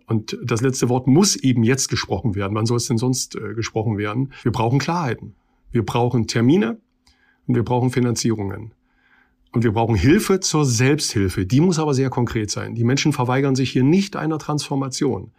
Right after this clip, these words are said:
Das wissen sie. Und sie sehen auch die große Chance, die möglicherweise am Ende einer solchen Transformation stehen, dass wir hier eine Region haben, die in zehn Jahren wirklich, äh, führend ist, technologisch führend ist.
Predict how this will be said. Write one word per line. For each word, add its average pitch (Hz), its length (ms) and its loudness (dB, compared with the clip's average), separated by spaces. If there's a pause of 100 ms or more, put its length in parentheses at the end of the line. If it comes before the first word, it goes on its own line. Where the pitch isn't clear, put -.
(320)
Das 123 260 2
wissen 147 240 2
sie. 90 220 -8 (420)
Und 127 160 2
sie 120 100 4
sehen 139 220 2
auch - 220 -8 (320)
die 127 80 2
große 135 380 2
Chance, 143 440 -2
die 117 80 0
möglicherweise 131 520 2
am 120 100 -2
Ende 139 200 2
einer 127 180 0
solchen 127 200 0
Transformation 117 680 -2
stehen, - 420 -2 (240)
dass 113 140 -2
wir 127 60 4
hier 135 100 4
eine 127 120 4
Region 123 380 2
haben, 143 240 2
die 120 140 0
in 117 100 -2
zehn 156 380 2
Jahren 127 300 2
wirklich, 120 380 -4
äh, 110 160 -4
führend 147 460 2
ist, 95 160 -6
technologisch 139 580 4
führend 131 400 -2
ist. - 260 -10